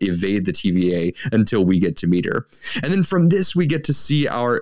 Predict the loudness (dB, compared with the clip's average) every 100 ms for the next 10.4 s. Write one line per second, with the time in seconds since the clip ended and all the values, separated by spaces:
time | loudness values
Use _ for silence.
0 | 0 0 2 2 0 0 -2 -2 -6 -4
1 | -4 -2 -2 -2 -4 -4 -2 0 -2 0
2 | -2 -2 -4 -6 -6 -4 -4 -4 -6 -2
3 | 0 0 -2 -2 -2 0 -2 -2 -2 -4
4 | -4 -4 -4 -6 -8 -6 -4 -4 -2 0
5 | -2 -2 -4 -4 -2 -2 -2 -4 -4 -2
6 | 0 -2 -2 -2 -4 -2 0 -2 -2 -4
7 | -6 -16 -8 -4 -2 0 0 0 0 -2
8 | -6 -6 -6 -4 -2 0 2 0 0 -2
9 | -2 -8 -8 -6 -6 -6 -6 -4 0 2
10 | 4 2 0 -4